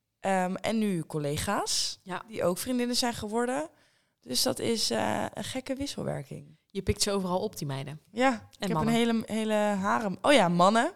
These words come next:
Speaker 1: Mannen. Vrienden die ik in Spanje heb leren kennen toen ik daar woonde.
Speaker 2: Ja, ja.
Speaker 1: Ook.
Speaker 2: Hele wisselwerking. Ik vind
Speaker 1: Ja.
Speaker 2: het ook zelf heel leuk om, eh,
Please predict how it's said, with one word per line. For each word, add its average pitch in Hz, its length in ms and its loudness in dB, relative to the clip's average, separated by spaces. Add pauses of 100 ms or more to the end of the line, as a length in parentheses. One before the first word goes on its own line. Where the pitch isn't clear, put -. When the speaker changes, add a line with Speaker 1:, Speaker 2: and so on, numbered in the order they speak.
(120)
Speaker 1:
Mannen. 185 520 -2
Vrienden 214 380 -2
die 180 160 0
ik 170 100 -8
in 185 180 -4
Spanje 175 320 -2
heb 202 160 -2
leren 214 220 -2
kennen 226 240 -4
toen 208 120 -6
ik 175 100 -4
daar 160 200 -2
woonde. 180 400 -2 (140)
Speaker 2:
Ja, 202 220 -6 (440)
ja. 190 220 -8 (280)
Speaker 1:
Ook. 233 440 2 (180)
Speaker 2:
Hele 220 240 2
wisselwerking. 190 600 0
Ik - 60 -8
vind 185 120 -4
Speaker 1:
Ja. 202 100 2
Speaker 2:
het 196 140 0
ook 190 120 -2
zelf 202 260 2
heel 180 240 0
leuk 185 380 -2
om, 175 360 -12
eh, 170 560 -4